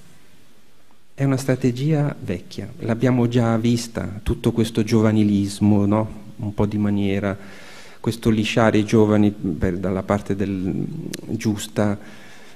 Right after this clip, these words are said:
eh, tutto questo abbassarsi al loro livello. Ecco, io da parrocchiano quante volte mi arrabbio quando il parroco, qualche suo assistente dice, "Ma noi dobbiamo abbassarci a livello delle persone, abbassarci, se no non ci capi-". Sì, continuiamo ad abbassarci, continuiamo ad abbassarci e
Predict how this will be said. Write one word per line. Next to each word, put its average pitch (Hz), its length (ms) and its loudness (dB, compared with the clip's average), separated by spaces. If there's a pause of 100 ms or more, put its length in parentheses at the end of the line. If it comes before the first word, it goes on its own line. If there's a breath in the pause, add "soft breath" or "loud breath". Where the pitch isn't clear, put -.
eh, 107 380 -10
tutto 139 260 0
questo 131 240 4
abbassarsi 120 640 6
al 120 80 6
loro 120 180 8
livello. 113 460 4
Ecco, 120 180 2
io 127 120 8
da 123 360 0
parrocchiano 127 720 2
quante 120 320 4
volte 110 300 2
mi 107 120 0
arrabbio 104 440 0
quando 104 260 -2
il 104 80 2
parroco, 98 540 0
qualche 92 240 -2
suo 104 160 -6
assistente 101 500 -4
dice, 101 200 -8
"Ma 123 60 2
noi 151 100 8
dobbiamo 127 280 4
abbassarci 110 680 -4
a 98 40 -6
livello 95 320 -4
delle 98 140 -4
persone, 98 440 -6
abbassarci, 104 640 -4
se 117 100 -2
no 123 80 4
non 131 140 2
ci - 100 -6
capi-". - 220 -4
Sì, 240 180 -4
continuiamo 127 460 0
ad 160 80 0
abbassarci, 107 580 -4
continuiamo 131 400 -2
ad 143 80 0
abbassarci 143 640 2
e - 180 -2